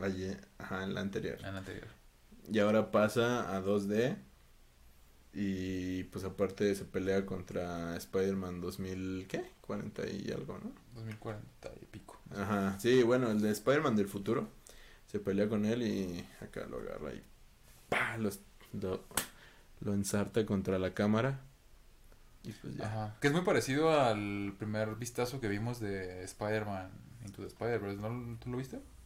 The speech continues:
Speaker 2: ¿Cómo salió? De hecho, lo sacaron mucho durante...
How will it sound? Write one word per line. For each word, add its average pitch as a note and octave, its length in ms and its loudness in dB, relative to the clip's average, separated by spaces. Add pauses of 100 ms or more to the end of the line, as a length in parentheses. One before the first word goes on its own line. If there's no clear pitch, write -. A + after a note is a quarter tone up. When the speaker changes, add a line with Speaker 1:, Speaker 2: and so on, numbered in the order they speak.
(460)
Speaker 2:
¿Cómo A2+ 140 -4
salió? G#2+ 260 -6 (160)
De B2 60 -4
hecho, D#3+ 400 0
lo A2+ 100 -4
sacaron B2 500 0
mucho B2 640 -6 (500)
durante... G#2 1040 0